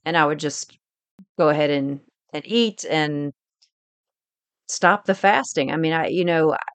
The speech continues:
I really could never understand why I had such a hard time with it. And I would try this time and time again, and it just, I just could never figure this out.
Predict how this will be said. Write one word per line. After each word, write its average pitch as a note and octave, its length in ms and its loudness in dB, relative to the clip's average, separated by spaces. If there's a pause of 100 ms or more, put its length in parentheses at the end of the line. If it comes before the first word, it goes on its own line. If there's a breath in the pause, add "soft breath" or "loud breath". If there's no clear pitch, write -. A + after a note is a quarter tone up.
(160)
I F3+ 100 4
really G3 600 2 (100)
could F#3 160 -4
never F#3+ 720 2
understand D#3+ 1000 -4 (120)
why D#3 680 0 (680 soft breath)
I E3 80 6
had D#3+ 300 0
such D#3+ 200 -6
a D#3+ 60 -6
hard D3+ 260 -6
time D#3+ 280 -2
with D3 180 -8
it. D3 200 -12 (640)
And E3 560 0 (1200 soft breath)
I F#3 80 2
would F#3 140 0
try A#3+ 340 2
this F#3 240 0
time G3+ 320 -2
and G3 80 -4
time E3+ 240 -2
again, D#3+ 640 0
and E3+ 180 -4
it E3 120 -2
just, - 480 0 (120)
I F#3 80 0
just A#3+ 320 -4
could B3 200 -4
never G3 380 0
figure E3 400 -4
this D3 240 -6
out. G3 400 2